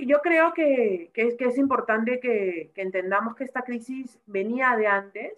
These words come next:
que esto lo que ha es revelado una serie de debilidades del, del sistema de salud, de un sistema de salud segmentado que seguimos manteniendo como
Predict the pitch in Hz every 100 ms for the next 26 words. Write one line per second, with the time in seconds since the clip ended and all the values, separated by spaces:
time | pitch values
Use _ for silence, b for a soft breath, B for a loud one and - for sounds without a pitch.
0 | _ _ 214 214 - 262 233 220 202 208
1 | 208 208 220 220 190 208 240 254 240 226
2 | 226 226 226 208 190 175 175 170 180 185
3 | 196 196 190 - 175 170 175 - 208 226
4 | 214 214 180 185 220 240 _ _ _ 196
5 | 196 196 214 220 202 202 196 226 180 170
6 | 196 202 214 202 - 170 214 247 240 208
7 | 185 170 185 196 202 190